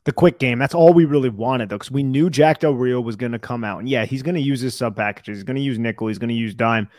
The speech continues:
But he's gonna be off leveraged. He's going to be in cover four and quarters and looks like that, where you can take those quick, easy five yards if everything is timed up well,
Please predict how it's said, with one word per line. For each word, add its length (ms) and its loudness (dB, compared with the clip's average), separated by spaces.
But 120 4
he's 100 4
gonna 220 6
be 200 2
off 280 2
leveraged. 580 -6
He's 140 -8
going 300 2
to 100 -6
be 180 0
in 160 -2
cover 300 -4
four 440 -2
and 220 -2
quarters 540 -4
and 160 -4
looks 240 -2
like 220 -2
that, 220 2
where 120 -6
you 180 -4
can 240 2
take 260 4
those 200 0
quick, 260 -4
easy 220 -2
five 340 -2
yards 380 -4
if 160 -10
everything 380 -4
is 100 -6
timed 420 -2
up 160 0
well, 320 0